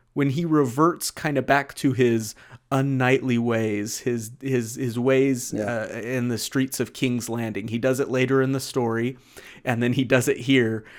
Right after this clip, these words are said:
Speaker 1: where he just, instead of, like, you know, "Unhand her," as he approaches with
Speaker 2: Yes.
Speaker 1: a sword or something, he just attacks him like King's Landing style, just
Speaker 2: A
Speaker 1: all out
Speaker 2: brawl.
Speaker 1: brawl,
Speaker 2: Yeah.
Speaker 1: right? But yet
Speaker 2: Yes.
Speaker 1: he's doing,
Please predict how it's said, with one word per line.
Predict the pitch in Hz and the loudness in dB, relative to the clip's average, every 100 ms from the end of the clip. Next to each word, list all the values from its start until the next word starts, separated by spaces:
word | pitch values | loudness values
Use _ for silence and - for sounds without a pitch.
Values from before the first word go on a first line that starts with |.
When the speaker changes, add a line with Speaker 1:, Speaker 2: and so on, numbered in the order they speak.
| - | -12
Speaker 1:
where | - 117 117 | -2 2 2
he | 120 | 0
just, | 127 131 123 - | 0 0 -2 -4
instead | 135 120 - - 143 139 | -2 -2 -2 -4 0 0
of, | 117 | 0
like, | 120 117 110 - _ _ - - _ _ _ _ _ - - 180 151 | 0 0 -2 -6 _ _ -20 -20 _ _ _ _ _ -20 -20 -20 -6
you | 147 120 | 0 2
know, | 113 113 - - - | 2 0 -4 0 8
"Unhand | 262 196 131 214 170 127 | 8 8 8 8 8 6
her," | 131 135 110 98 90 | 6 8 6 4 0
as | - 107 | -8 -6
he | 110 101 | -4 -4
approaches | 104 113 117 117 117 | -2 -4 -4 -6 0
with | 135 | 4
Speaker 2:
Yes. | 120 | 4
Speaker 1:
a | - | 4
sword | 120 123 117 | 2 4 2
or | |
something, | 113 117 110 113 - - - | 0 -2 -2 -6 -6 -16 -4
he | 165 | 0
just | 151 - | 0 -2
attacks | 110 - - 135 131 - - | -6 -4 -2 0 0 -2 0
him | 143 127 | 2 2
like | 120 113 107 107 - _ _ _ - | 0 0 0 -2 -10 _ _ _ -6
King's | - 143 127 | 0 2 0
Landing | 127 110 120 113 110 | -2 -2 -2 -2 -4
style, | - 107 98 98 104 | -2 0 0 -2 -4
just | 120 - 127 | -8 -8 -6
Speaker 2:
A | 127 | 0
Speaker 1:
all | 123 120 | 4 6
out | 113 110 104 | 6 6 2
Speaker 2:
brawl. | 120 117 117 110 | 0 0 2 0
Speaker 1:
brawl, | 117 | 0
Speaker 2:
Yeah. | |
Speaker 1:
right? | 120 127 160 - _ _ _ _ _ _ - | 2 2 2 -2 _ _ _ _ _ _ -8
But | 123 139 139 | 0 2 4
yet | 139 | 2
Speaker 2:
Yes. | 110 | 2
Speaker 1:
he's | 147 120 | 0 0
doing, | 117 190 190 156 | 0 2 2 0